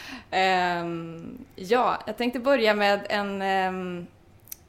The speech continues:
en, eh, fråga om, vi brukar ju ta oss an olika valfilmer eller valformat. Eh, det handlar om det här, ehm, S V T,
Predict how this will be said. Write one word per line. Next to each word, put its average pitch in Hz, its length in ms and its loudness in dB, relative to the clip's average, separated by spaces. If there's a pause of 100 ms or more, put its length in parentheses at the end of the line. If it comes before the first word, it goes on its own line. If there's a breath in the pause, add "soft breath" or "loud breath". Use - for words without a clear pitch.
en, 170 340 -6
eh, 165 260 -6
fråga 175 600 -2
om, 175 420 -6 (140)
vi 196 100 -8
brukar 196 220 -8
ju 185 300 -4 (220)
ta 208 120 -4
oss 196 100 -4
an 180 120 -2
olika 180 200 -4
valfilmer 185 880 -2
eller 170 160 -6
valformat. 165 720 -6 (480 loud breath)
Eh, 185 240 2
det 190 60 -2
handlar 214 220 0
om 190 60 -2
det 190 60 -2
här, 175 280 0
ehm, 165 540 -4
S - 260 -10
V 175 100 -4
T, 175 320 -8